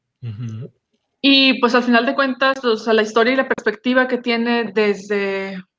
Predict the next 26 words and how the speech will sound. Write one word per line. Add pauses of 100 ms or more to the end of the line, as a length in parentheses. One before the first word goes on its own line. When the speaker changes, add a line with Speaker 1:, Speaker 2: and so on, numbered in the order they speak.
(360)
Speaker 2:
una
niña
y
su
madre,
o
sea,
es
algo
que
tampoco
se
ve,
se
ve
seguido
en
este
tipo
de
historias
que (180)
tocan
el
tema
de,